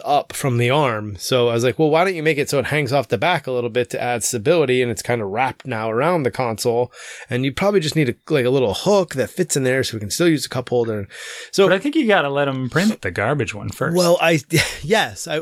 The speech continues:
Speaker 1: and I said, r-, and, and he started measured it, and he's like, "Oh, it's," I'm like, "I think those measurements are kinda way off." And so he's like, he che-,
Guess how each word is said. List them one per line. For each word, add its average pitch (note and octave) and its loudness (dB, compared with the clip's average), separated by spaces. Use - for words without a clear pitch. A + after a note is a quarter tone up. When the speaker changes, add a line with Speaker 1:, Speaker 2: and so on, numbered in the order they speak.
Speaker 1:
and D#3+ 0
I D#3 2
said, C3+ 0
r-, D3+ -2
and, D3+ 2
and D#3 0
he D3 4
started D3 2
measured B2+ 0
it, A#2+ 4
and A2+ -2
he's A2 -2
like, A#2 -2
"Oh, D3 4
it's," G2 -8
I'm G#2+ -6
like, G#2 -6
"I G#2+ -6
think F3 -2
those C3+ 0
measurements B2 -2
are G2+ -8
kinda A#2 -2
way G#2 -2
off." F3+ 0
And A2 -6
so B2 -2
he's G#2+ 0
like, G#2 -6
he - -14
che-, - -4